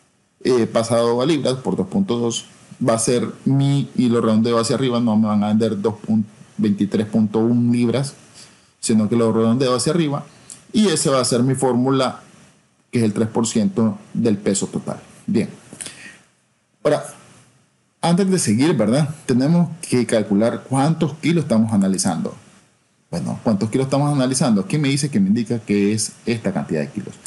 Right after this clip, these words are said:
Y esta cantidad de kilos es la sumatoria de todo esto. Es decir, mi proyecto va a tener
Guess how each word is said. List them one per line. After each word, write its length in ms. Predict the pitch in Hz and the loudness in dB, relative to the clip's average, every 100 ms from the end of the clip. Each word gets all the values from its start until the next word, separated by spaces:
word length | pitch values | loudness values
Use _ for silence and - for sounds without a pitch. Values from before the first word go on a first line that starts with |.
| - - - | -18 -14 -4
Y 60 | |
esta 180 | 170 165 | -2 0
cantidad 340 | 165 160 147 139 | 0 0 2 2
de 120 | 139 | 0
kilos 260 | 135 139 - | 0 -2 -2
es 100 | 147 | -2
la 100 | 160 | 0
sumatoria 720 | 151 127 98 143 151 139 92 | 0 -2 -2 0 0 2 0
de 80 | 82 | -2
todo 260 | - 78 64 | -2 -2 -4
esto. 220 | 67 - - _ _ _ _ _ _ _ _ _ _ _ - | -8 -16 -20 _ _ _ _ _ _ _ _ _ _ _ -10
Es 60 | - | -4
decir, 360 | - 170 143 - - 98 | 0 2 0 -6 -8 0
mi 100 | 107 | 0
proyecto 600 | - 131 151 131 - 135 | 2 0 2 0 -2 -2
va 100 | 110 | 0
a 40 | |
tener 440 | 131 131 127 143 | 0 2 2 0